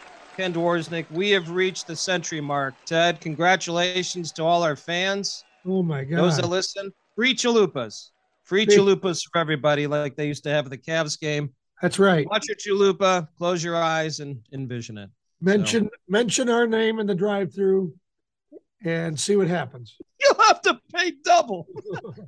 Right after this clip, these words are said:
Speaker 2: You listen to what?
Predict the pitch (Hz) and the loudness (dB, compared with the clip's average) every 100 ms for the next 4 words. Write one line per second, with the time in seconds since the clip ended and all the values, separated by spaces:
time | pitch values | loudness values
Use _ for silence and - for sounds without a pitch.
0 | 202 - 180 - _ _ _ 1077 _ _ | -16 -16 -20 -20 _ _ _ -20 _ _
1 | - - - _ _ _ 180 240 277 269 | -20 -20 -20 _ _ _ 2 4 4 0
2 | 269 233 196 156 175 285 370 - | -2 0 2 4 6 6 4 0